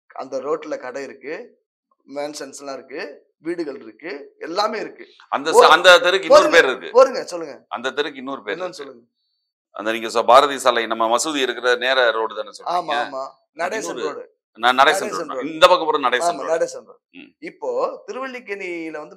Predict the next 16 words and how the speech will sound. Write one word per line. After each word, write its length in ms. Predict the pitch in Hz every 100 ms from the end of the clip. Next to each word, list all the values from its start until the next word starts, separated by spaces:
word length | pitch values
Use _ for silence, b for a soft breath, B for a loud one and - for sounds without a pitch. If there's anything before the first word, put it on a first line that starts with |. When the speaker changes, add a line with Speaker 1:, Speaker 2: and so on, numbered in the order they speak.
| 160
Speaker 1:
மசூதி 280 | 175 262 240
இருக்கிறது 280 | 185 180 180
பிரச்சனை 280 | - 151 160
கிடையாது. 240 | 139 139 123
இந்துக்கள் 400 | 233 262 240 220
நாங்கள் 200 | 180 165 156
எவ்வளவு 340 | 156 208 180 151 135
நல்லவங்கன்னு 540 | 151 190 175 156 139
யோசிங்க. 480 | 135 135 120 104 135
இப்ப 200 | 147 175 -
திருவட்டீஸ்வரன்பேட்டைன்னு 1080 | 226 240 240 214 190 175 160 156 160 165 147
சொல்லக்கூடிய 320 | 151 147 196
அந்த 120 | 160 147
பகுதியில 320 | 151 135 180
இந்து 160 | 180 175
முன்னணி 280 | 151 135